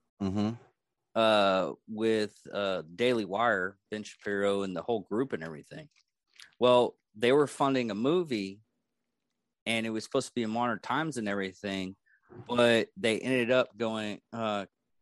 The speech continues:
Speaker 2: something to do with the Screen Actors Guild. She's like, "Okay, uh, well, we can't make this movie." They're like, the only reason why they can't make the, uh, movie was 'cause of the Screen Actors Guild,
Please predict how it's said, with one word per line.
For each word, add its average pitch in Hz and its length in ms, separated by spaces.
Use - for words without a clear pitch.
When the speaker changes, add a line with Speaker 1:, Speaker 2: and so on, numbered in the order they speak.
Speaker 2:
something 151 420
to 127 80
do 123 320
with 113 300
the 104 180
Screen 123 340
Actors 117 460
Guild. 123 400
She's 117 260
like, 123 320
"Okay, 113 480
uh, 101 600
well, 120 140
we 120 100
can't 131 260
make 113 200
this 101 220
movie." 104 260
They're 104 180
like, 104 260
the 104 120
only 131 200
reason 127 360
why 113 160
they 98 100
can't 101 300
make 98 260
the, 87 480
uh, 90 320
movie 131 380
was 98 160
'cause 92 200
of 92 60
the 85 40
Screen 87 280
Actors 76 540
Guild, 87 340